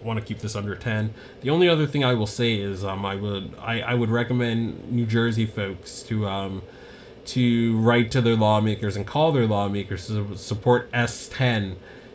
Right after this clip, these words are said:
to, um, expand the medical marijuana law to protect, um, workers from being fired because they are patients.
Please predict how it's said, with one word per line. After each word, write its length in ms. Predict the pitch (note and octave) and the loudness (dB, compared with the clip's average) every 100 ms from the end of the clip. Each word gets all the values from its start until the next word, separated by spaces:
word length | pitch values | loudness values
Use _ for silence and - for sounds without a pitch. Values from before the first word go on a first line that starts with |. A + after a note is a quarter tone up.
| - | -12
to, 280 | - A#2+ A2+ | -2 2 2
um, 220 | G#2+ G#2+ | 2 0
expand 680 | G#2+ - A#2+ A#2 A2+ A2+ A2 | -2 -2 0 2 0 0 0
the 60 | |
medical 380 | A2 A#2 A2+ A2+ | 0 2 0 0
marijuana 580 | A2+ G#2+ G#2+ B2+ B2+ A#2 | 0 2 2 4 4 2
law 240 | G2+ F#2+ | 0 -4
to 140 | G2 G#2+ | -4 -8
protect, 560 | G#2+ G#2 G#2+ G2+ - | -6 -2 -2 -2 -4
um, 840 | G#2+ G2+ G2 G2+ G2 F#2+ F#2+ D2 A#2 | -4 -2 -4 -6 -6 -6 -8 -4 2
workers 540 | A#2+ A2+ A2 G2+ F#2+ | 4 4 0 -4 -6
from 180 | - G#2 | -6 -4
being 200 | G#2 G#2 | -2 -4
fired 560 | G2+ A2 G#2 F#2+ F2 F2+ | -4 -2 -2 -4 -8 -8
because 240 | G#2 F#2+ | -8 -6
they 80 | G2 | -6
are 120 | F2+ | -8
patients. 800 | F2 G#2 G2 - D#2+ - - | -6 -6 -6 -8 -12 -14 -18